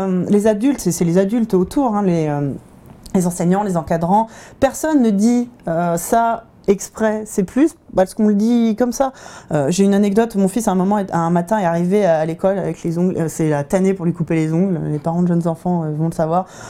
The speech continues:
Donc il avait les ongles pas très bien coupés et il s'était un peu, euh, bagarré avec un copain, il lui avait fait mal, il l'avait griffé. Et donc la maîtresse est venue me voir, on en a parlé, et, euh, la maîtresse se penche à mon fils et lui dit, « Tu sais, les ongles longs, c'est pour les mamans. »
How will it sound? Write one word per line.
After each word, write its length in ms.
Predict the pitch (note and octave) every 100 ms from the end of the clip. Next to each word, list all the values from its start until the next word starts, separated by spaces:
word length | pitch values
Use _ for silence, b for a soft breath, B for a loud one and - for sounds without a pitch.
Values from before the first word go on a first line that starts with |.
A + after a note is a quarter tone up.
| B
Donc 200 | - G3
il 420 | G3+ F#3 F3+ E3+ E3
avait 180 | E3+ F3+
les 180 | E3
ongles 240 | F3+ F#3+ D#3+
pas 160 | -
très 160 | - F#3+
bien 140 | F3+
coupés 420 | E3+ D#3+ G3 A3+ A3
et 160 | G3 G#3
il 60 |
s'était 320 | F#3 E3+ - F3+
un 100 | E3+
peu, 260 | E3 F#3+
euh, 80 | F#3
bagarré 300 | E3 E3+ F3+
avec 160 | F3+ F3
un 40 |
copain, 300 | D#3+ D#3 G3
il 80 | G#3
lui 80 | D#3+
avait 120 | E3
fait 140 | F3
mal, 220 | E3 E3 E3+
il 60 |
l'avait 180 | D3+ E3+
griffé. 380 | D#3+ F#3+ - G#3 B B B B
Et 60 | A3+
donc 140 | C4+
la 80 | C4+
maîtresse 340 | A3 - C4
est 60 | G3+
venue 160 | F3 E3+
me 60 |
voir, 200 | F3+ C4+
on 60 | B3
en 80 | C3+
a 60 |
parlé, 360 | - C3 F3 A#3+ B B B
et, 160 | - G3
euh, 40 | -
la 120 | F3+ F#3+
maîtresse 260 | G#3+ D4 C4+
se 40 |
penche 260 | G#3+ D4 C4
à 60 |
mon 140 | A#3 A3+
fils 200 | F#4+ D4
et 40 |
lui 140 | A3+
dit, « 180 | G#3+ A3
Tu 120 | A3+ C#4+
sais, 260 | - F#4 F4
les 140 | C#4
ongles 240 | C#4+ C4
longs, 200 | C4 C#4
c'est 140 | C#4+ A3
pour 200 | D4 D4+
les 80 | C#4+
mamans. » 460 | C#4+ D4+ E4 F4